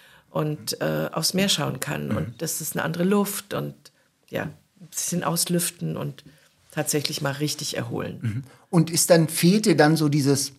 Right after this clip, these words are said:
Speaker 2: Weihnachten
Speaker 1: Ja, ein
Speaker 2: gar
Speaker 1: bisschen
Speaker 2: nicht?
Speaker 1: schon. Ein bisschen schon. Ich hatte jetzt ein bisschen Weihnachten, weil ich für meine Enkelkinder, also ich habe eine große Patchwork-Familie und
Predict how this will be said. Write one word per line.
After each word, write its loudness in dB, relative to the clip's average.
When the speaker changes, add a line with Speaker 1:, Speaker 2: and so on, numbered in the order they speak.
Speaker 2:
Weihnachten 2
Speaker 1:
Ja, -4
ein -6
Speaker 2:
gar 2
Speaker 1:
bisschen 0
Speaker 2:
nicht? 0
Speaker 1:
schon. -2
Ein -10
bisschen -2
schon. -2
Ich -20
hatte 0
jetzt 0
ein 0
bisschen 0
Weihnachten, 2
weil 2
ich -4
für -2
meine 2
Enkelkinder, 2
also -2
ich -10
habe -8
eine -2
große -2
Patchwork-Familie -2
und -6